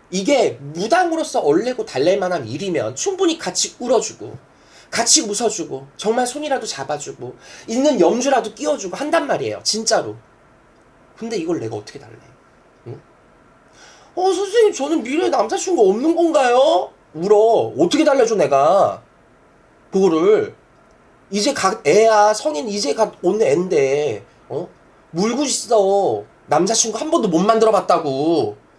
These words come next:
자긴 연애 언제 해보냐고. 연애를 언제 할지는 알려줄 수 있지. 근데 미래의 남편을 내가 어떻게 얘기를 하니? 응? 그러니까 여러분들, 윤도령도 무당이기 전에 사람이고, 사람이기 전에도 무당이에요.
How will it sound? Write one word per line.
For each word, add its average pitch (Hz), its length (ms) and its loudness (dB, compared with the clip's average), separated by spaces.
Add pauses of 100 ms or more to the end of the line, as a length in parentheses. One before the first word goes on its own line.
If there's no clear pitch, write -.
(140)
자긴 202 280 0
연애 214 200 6
언제 214 340 2
해보냐고. 139 580 -2 (520)
연애를 262 320 4
언제 214 240 0
할지는 233 300 -6
알려줄 143 260 -2
수 - 140 -10
있지. 104 380 -12 (380)
근데 220 140 -4
미래의 247 340 -4
남편을 190 400 0
내가 143 160 0
어떻게 208 360 -4
얘기를 120 240 -8
하니? 107 440 -14 (280)
응? 175 120 -10 (420)
그러니까 185 280 2
여러분들, 214 640 0 (680)
윤도령도 233 600 -2
무당이기 247 500 -4
전에 220 220 0
사람이고, 240 840 -4 (200)
사람이기 440 500 -4
전에도 220 240 -4
무당이에요. 135 880 -4